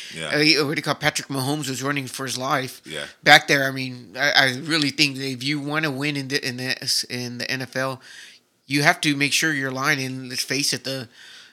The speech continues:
Speaker 2: the line is older and
Speaker 1: Mm-hmm.
Speaker 2: it's patch, it's patchwork and
Speaker 1: Yeah.
Speaker 2: injuries. I mean, they, they need to go ahead and w-, get the, go, invest in that in the, the draft. I mean, uh, to be honest, I, I would do that as well as the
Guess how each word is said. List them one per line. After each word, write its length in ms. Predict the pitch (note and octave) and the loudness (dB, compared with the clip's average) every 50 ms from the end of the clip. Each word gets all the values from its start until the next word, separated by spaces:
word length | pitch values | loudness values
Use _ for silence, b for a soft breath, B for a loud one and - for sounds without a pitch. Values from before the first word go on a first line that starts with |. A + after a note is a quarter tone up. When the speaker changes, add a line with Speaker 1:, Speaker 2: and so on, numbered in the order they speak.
| B B - | B B -20
Speaker 2:
the 360 | B2+ A#2 A2 C3 B2+ - B2 | -18 -10 -6 -4 -4 -4 -4
line 300 | B2+ C3 C3+ C#3+ D3+ D3 | -6 -2 0 0 2 2
is 120 | C#3+ B2 C#3 | 2 0 0
older 460 | B2+ C3+ D3 C#3 D#3 D#3+ E3 D#3+ D#3+ - - - | 0 -2 -2 -2 -2 -2 -2 -4 -8 -14 -20 -12
and 80 | G2 | -10
Speaker 1:
Mm-hmm. 120 | B2 B2 C3 | -8 -6 -6
Speaker 2:
it's 140 | B2+ B2 | -6 -6
patch, 380 | - - - C3+ C3+ C3+ - - | -6 2 4 4 4 4 4 0
it's 180 | C3 A2+ - - | -2 -2 -4 -4
patchwork 680 | - C3 B2 C3 - - C3 C#3 D3+ D#3 D3+ - - | 0 2 2 2 2 0 -4 -4 -4 -4 -6 -8 -8
and 280 | C3+ B2+ B2 B2 A#2 - _ _ _ _ _ _ | -8 -8 -8 -12 -14 -18 _ _ _ _ _ _
Speaker 1:
Yeah. 120 | - - C3 | -6 -2 0
Speaker 2:
injuries. 460 | C#3+ D3+ C#3+ D3 D3+ D#3 D#3 D3+ C#3 | 0 0 0 0 2 2 2 4 2
I 80 | C#3+ C3+ | 0 0
mean, 200 | C3 C3+ B2 B B B B B B B B | -2 -6 -8 B B B B B B B B
they, 180 | _ - - - - | _ -8 -8 -8 -4
they 180 | C3 C#3 C#3 C#3+ | 0 2 2 2
need 200 | C#3+ D#3 D#3 C#3+ | 4 4 4 4
to 80 | D3 | 2
go 200 | B2+ C3 C#3+ C#3+ | 0 0 0 0
ahead 280 | D3 C#3+ C#3+ C#3+ D3 C3+ | 2 2 4 2 4 2
and 540 | C#3+ C3+ C3+ C3+ B2+ B2+ B2+ B2 A#2+ A2+ - _ _ _ _ _ _ - - A#2+ - _ _ _ _ _ _ _ | 2 0 -2 -4 -6 -8 -10 -12 -12 -14 -18 _ _ _ _ _ _ -20 -20 -20 -20 _ _ _ _ _ _ _
w-, 240 | - A#2 C3 D3 - | -10 -4 -2 -2 -2
get 360 | C#3 A#2 B2 C3 C#3 - - | 0 -2 0 0 0 -2 -4
the, 320 | - C3+ C3+ C3+ C3 C3 B2 A#2+ | -6 -6 -4 -4 -6 -6 -8 -8
go, 180 | - A2+ A#2 - | -8 -6 -6 -6
invest 540 | C3 B2+ B2+ B2 A#2+ A#2 C3 C#3+ - - | -6 -6 -6 -6 -6 -4 -2 -2 -2 -2
in 120 | D3 C3+ C3 | -4 -2 0
that 200 | C3+ C#3+ D3+ - | 2 2 2 0
in 140 | C3 A#2+ B2 | -4 -8 -8
the, 280 | B2 B2 B2 B2 A#2 B B B B B B B B | -8 -8 -8 -10 -10 B B B B B B B B
the 80 | - C3+ | -6 -2
draft. 440 | A#2 B2+ C3 C3 C#3+ D#3+ C3+ - C#3+ | 0 2 4 6 6 6 6 4 0
I 60 | B2 | 0
mean, 380 | B2 B2 B2 B2 B2 A#2+ A#2+ - _ _ _ _ - - | 0 -4 -8 -8 -10 -12 -14 -18 _ _ _ _ -4 0
uh, 280 | - C3 B2+ A2 B2+ C3+ | 2 4 4 4 2 0
to 140 | - - C3 | -2 -6 -4
be 120 | B2 C3 | -4 -4
honest, 340 | B2 B2 C3 D3+ E3 C#3 - | -4 -4 -4 -2 -2 0 2
I, 120 | B2+ C3 C#3 | 2 2 4
I 120 | A2 C3+ | 4 2
would 180 | C#3 C#3 C3 A#2+ | 2 0 -4 -4
do 120 | C3+ C3+ | -6 -4
that 300 | A#2+ C3 C3+ C#3+ D#3+ D3+ | -2 0 2 2 2 0
as 280 | C#3 C3 C3+ C#3 B2 A2+ | 0 0 0 -2 -2 -2
well 220 | B2+ C3+ C#3 C#3 | -4 -4 -4 -4
as 140 | C3+ C3 A#2 B2 | -4 -6 -8 -8
the 200 | C3 B2+ A#2+ | -8 -8 -8